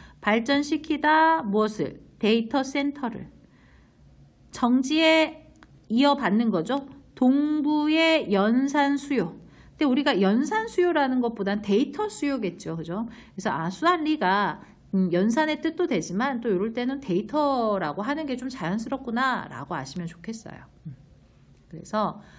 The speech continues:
어, 데이터 수요를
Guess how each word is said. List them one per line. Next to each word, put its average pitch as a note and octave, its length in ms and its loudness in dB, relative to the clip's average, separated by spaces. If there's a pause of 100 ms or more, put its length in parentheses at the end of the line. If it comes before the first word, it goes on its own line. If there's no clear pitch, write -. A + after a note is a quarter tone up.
(240)
어, D#3+ 320 0
데이터 C4+ 640 2
수요를 D#4 1120 2